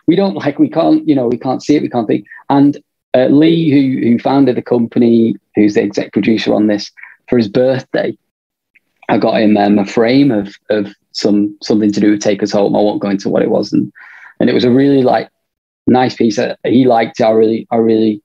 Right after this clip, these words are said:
enjoyed, uh, you know, coming up with that. And it was that. And we were like, "We've gotta, you know, have something similar that you can, that, that is, is, defines the world of this project." And the one thing we kept coming back to was the pennant,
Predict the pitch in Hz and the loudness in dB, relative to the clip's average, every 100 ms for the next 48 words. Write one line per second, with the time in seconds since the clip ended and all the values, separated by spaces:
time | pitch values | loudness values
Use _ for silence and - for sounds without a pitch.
0 | _ _ _ _ _ _ - 110 98 117 | _ _ _ _ _ _ -2 0 0 2
1 | 113 113 107 107 104 110 - 180 113 101 | 2 2 0 0 0 -2 -6 -2 0 0
2 | - _ - _ _ _ _ _ _ - | -2 _ -20 _ _ _ _ _ _ 0
3 | 120 117 135 135 104 110 - _ - 117 | 2 2 0 -2 0 -4 -4 _ -4 0
4 | 120 143 127 - 156 156 131 117 107 - | 2 2 -2 -2 -2 0 0 0 -2 -2
5 | 127 - 143 139 120 _ - 139 113 101 | -6 -2 -2 -2 -6 _ -2 0 0 -6
6 | _ _ _ - 120 - 135 - 117 104 | _ _ _ -6 -6 0 -2 0 0 0
7 | 127 135 120 110 _ _ - - 127 104 | 0 0 -2 -6 _ _ -6 -2 -2 -4
8 | - 110 104 104 104 _ _ _ _ _ | -2 2 2 0 -6 _ _ _ _ _
9 | _ _ _ _ - - 147 123 117 - | _ _ _ _ -4 -4 -2 -2 -2 0
10 | 113 117 - 110 104 98 - 104 107 110 | -2 -2 0 0 0 -4 -6 -2 -2 -2
11 | 110 107 104 101 110 110 123 120 127 - | 0 0 0 0 2 2 0 -2 -4 -4
12 | 135 110 151 - 120 113 143 160 160 131 | -4 -2 -2 -2 0 0 2 2 0 -2
13 | 139 - 120 113 - 113 107 98 - 123 | -6 -2 -2 -2 -2 -2 -2 -6 -2 2
14 | 143 - | 2 -2